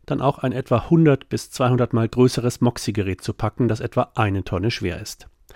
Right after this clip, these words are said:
Das könnte bis zur Ankunft eines Mars-Teams genügend Sauerstoff vorproduzieren. Ganz einfach ist das aber nicht,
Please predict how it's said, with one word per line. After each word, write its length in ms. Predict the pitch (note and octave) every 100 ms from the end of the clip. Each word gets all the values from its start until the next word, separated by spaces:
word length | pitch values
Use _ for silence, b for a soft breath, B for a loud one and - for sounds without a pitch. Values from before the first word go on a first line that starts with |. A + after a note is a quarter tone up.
| B B B B
Das 160 | A#2+
könnte 220 | - C#3 E3
bis 160 | D#3+
zur 160 | - A#2+
Ankunft 420 | D3+ F3 E3 -
eines 220 | A#2 A2+
Mars-Teams 580 | A2+ A2 B2 - B2+ -
genügend 380 | A#2 B2+ D#3+ C3+
Sauerstoff 500 | G#2+ A2 - C#3+ - -
vorproduzieren. 1040 | - F#3+ F3 - G#2+ G2+ - - F#2 F2+ - _ _ B B B -
Ganz 180 | - -
einfach 300 | A#2+ - C#3
ist 160 | -
das 100 | B2+
aber 180 | A#2+ A#2
nicht, 260 | C#3 D#3+